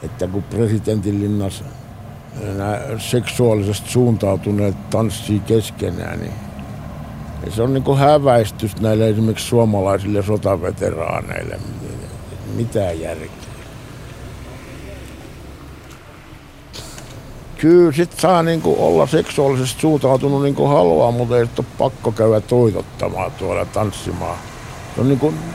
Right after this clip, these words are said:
se on niinku ne pilailis ja ivais meitä muita ihmisiä. Pysykööt kaapissaan, ne on näin.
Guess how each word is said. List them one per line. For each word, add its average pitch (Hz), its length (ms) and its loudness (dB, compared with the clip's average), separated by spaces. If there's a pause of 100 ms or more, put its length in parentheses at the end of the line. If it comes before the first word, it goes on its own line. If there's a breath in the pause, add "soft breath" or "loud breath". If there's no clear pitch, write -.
(100)
se 135 60 0
on 147 100 2
niinku 151 180 2
ne 165 120 4
pilailis 120 680 6
ja 117 80 2 (100)
ivais 120 420 4 (120)
meitä 95 260 -6
muita 98 420 0
ihmisiä. 90 400 -6 (3500)
Pysykööt 143 460 6
kaapissaan, 139 1080 6
ne - 60 -4
on - 480 -4
näin. 90 200 -2